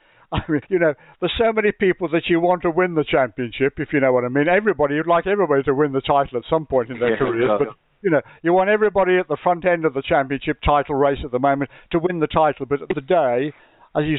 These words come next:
Speaker 1: say, I mean, it's all down to what happens on the day. And just wish you all the very best for qualifying on, obviously, on Saturday. Just one point: How did you find this new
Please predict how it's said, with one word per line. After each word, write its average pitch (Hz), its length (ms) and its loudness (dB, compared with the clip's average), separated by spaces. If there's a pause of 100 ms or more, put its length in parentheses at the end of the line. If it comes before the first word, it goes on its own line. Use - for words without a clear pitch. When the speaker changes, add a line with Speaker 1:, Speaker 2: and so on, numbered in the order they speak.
Speaker 1:
say, 202 60 2
I 151 300 2
mean, 151 380 -2
it's 160 200 -4
all 180 180 4
down 160 280 2
to 151 100 0
what 156 160 4
happens 151 400 -2
on 156 220 0
the 131 80 0
day. 120 260 2
And 135 100 -2
just - 140 -4
wish 175 220 0
you 160 160 0 (160)
all 175 180 2
the 170 80 0
very 147 240 0
best 147 240 0
for 156 80 -12
qualifying 156 760 0 (300)
on, 151 340 0 (460)
obviously, 156 420 -2
on 147 200 0
Saturday. 123 540 0 (460)
Just 226 200 -2
one 220 200 0
point: 165 340 0 (260)
How 220 220 0
did 233 160 -8
you 214 220 -4
find 185 280 2
this 175 120 0 (120)
new 185 160 2